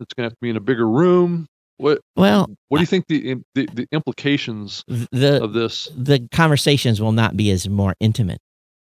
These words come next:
Speaker 2: So I'm already thinking ahead, big screen T V, you know, being able to have people stand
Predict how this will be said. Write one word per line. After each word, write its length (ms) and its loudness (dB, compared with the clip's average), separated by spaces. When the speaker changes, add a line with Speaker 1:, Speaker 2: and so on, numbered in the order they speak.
Speaker 2:
So 680 2
I'm 160 2
already 240 2
thinking 340 0
ahead, 380 0
big 160 -2
screen 300 -4
T 180 0
V, 440 0
you 100 2
know, 160 4
being 360 0
able 260 0
to 180 0
have 220 0
people 240 -6
stand 640 -2